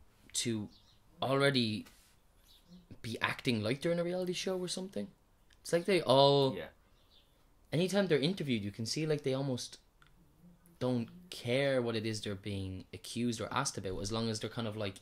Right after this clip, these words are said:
Speaker 1: in this, I don't know if it's just, like, that, that part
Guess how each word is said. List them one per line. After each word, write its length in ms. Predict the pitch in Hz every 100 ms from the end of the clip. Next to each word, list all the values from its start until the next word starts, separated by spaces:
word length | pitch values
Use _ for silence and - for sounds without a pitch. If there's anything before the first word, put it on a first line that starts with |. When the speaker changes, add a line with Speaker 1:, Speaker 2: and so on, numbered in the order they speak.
| -
Speaker 1:
in 300 | 113 113 101
this, 400 | 104 - - - - _ - _ - - - - - - - - _ _ - - - - - - - - - - - - - - -
I 100 | 214
don't 120 | 262
know 180 | 277 220
if 120 | 165
it's 160 | 156
just, 180 | 165 -
like, 160 | 143 127
that, 160 | 131 - - - - - - - - - -
that 260 | 139 139
part 520 | - 107 131 135 -